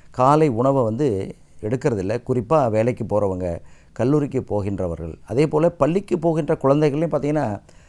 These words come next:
நிறைய குழந்தைங்க வந்து காலை உணவை எடுக்க மாட்டாங்க. அடுத்தது மன கவலை, ஸ்ட்ரெஸ்ன்னு சொல்லுவாங்க. மனக்கவலை, மன அழுத்தம்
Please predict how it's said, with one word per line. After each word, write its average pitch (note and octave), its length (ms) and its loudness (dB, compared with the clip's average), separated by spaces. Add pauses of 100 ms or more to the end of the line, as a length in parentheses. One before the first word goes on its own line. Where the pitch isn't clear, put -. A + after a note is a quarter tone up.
(160)
நிறைய G3+ 400 2
குழந்தைங்க C#3+ 320 2
வந்து C3 200 -2
காலை C3+ 360 2
உணவை B2 300 0
எடுக்க G2+ 240 -4
மாட்டாங்க. E2 300 -8 (1500)
அடுத்தது E3 760 2 (100)
மன C3+ 600 2 (640)
கவலை, B2+ 420 2 (400)
ஸ்ட்ரெஸ்ன்னு F#3 460 -2
சொல்லுவாங்க. G#2 380 -4 (640)
மனக்கவலை, C3 840 0
மன A#2 320 0
அழுத்தம் A2+ 520 -2